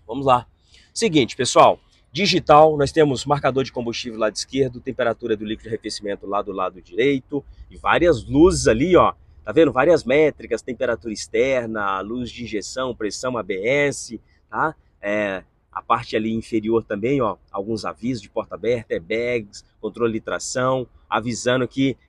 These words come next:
estamos em emergência, nós estamos em reserva, e também aviso de cinto do lado esquerdo. Bom, o R P M nós temos ali numa grande escala,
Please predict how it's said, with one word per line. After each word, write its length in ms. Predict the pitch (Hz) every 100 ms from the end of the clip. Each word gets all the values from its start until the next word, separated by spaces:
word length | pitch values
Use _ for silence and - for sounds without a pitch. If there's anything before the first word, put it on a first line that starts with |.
| -
estamos 440 | - 147 156 117
em 160 | 175 226
emergência, 800 | 214 156 214 240 226 170 170
nós 180 | 147 135
estamos 360 | 123 - 147 135
em 100 | 151
reserva, 720 | 135 113 131 151 160 147 147 - _ _ 135
e 80 |
também 440 | 131 151 117 123 139 - _ -
aviso 420 | 110 113 117 117
de 320 | 110 120 123
cinto 460 | - - 139 131 120
do 100 | 120
lado 380 | 113 117 120
esquerdo. 680 | 123 123 - _ 73 - - - _ _ _ -
Bom, 260 | 135 139 92 _ _
o 120 | 117
R 220 | 131 196 214
P 280 | 165 139
M 120 | 190 185
nós 200 | 151 -
temos 260 | 156 131
ali 160 | 131 139
numa 180 | 135 123
grande 360 | 120 135 139
escala, 500 | - 135 127 147 151